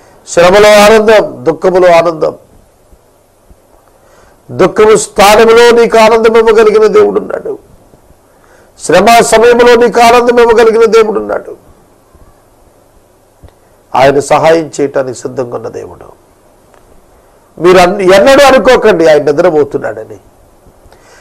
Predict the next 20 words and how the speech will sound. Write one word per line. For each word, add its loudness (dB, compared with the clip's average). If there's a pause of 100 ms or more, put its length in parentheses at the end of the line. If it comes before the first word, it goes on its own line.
(160)
మీరెన్నడూ 2
అనుకోకండి 2
ఆయన 2
వినటం 2
లేదని, -4 (760)
మీరెన్నడూ 2
అనుకోకండి 2
ఆయన 4
చూడటం 0
లేదని, -4 (520)
మీరెన్నడూ 2
అనుకోకండి 2
ఆయన 2
జవాబు 2
ఇవ్వడని. 2 (2500)
ఆయన -4
తగిన -4
సమయంలో -10
తగిన -12
విధంగా -16